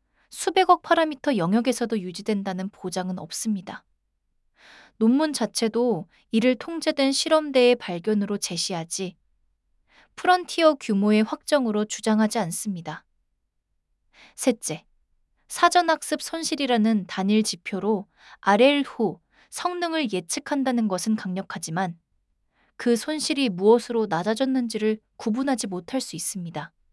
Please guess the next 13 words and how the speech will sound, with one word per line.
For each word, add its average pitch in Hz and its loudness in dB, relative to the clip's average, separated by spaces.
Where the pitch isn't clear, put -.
데이터 220 4
품질과 220 -2
데이터 226 2
양이 190 2
같은 254 0
손실을 214 -4
서로 349 -2
다른 240 -2
방식으로 269 -2
만들 175 -6
때 214 -4
그 254 2
뒤에 220 2